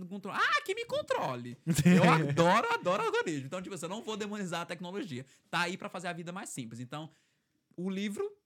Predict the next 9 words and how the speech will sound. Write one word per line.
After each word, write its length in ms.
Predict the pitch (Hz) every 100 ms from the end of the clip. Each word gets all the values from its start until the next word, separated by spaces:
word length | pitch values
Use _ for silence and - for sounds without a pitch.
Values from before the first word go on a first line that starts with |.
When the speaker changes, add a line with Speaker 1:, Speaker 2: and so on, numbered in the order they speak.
| _
Speaker 1:
grande, 560 | 131 - - 120 117 117 _ _ _ _
né? 280 | 131 151 165 _ _ _
Celular, 640 | - 196 208 202 185 302 -
pequeno, 540 | - 320 196 131 117 127
você 160 | -
cabe 220 | 151 147
no 60 | 147
seu 120 | 190
bolso. 260 | 165 120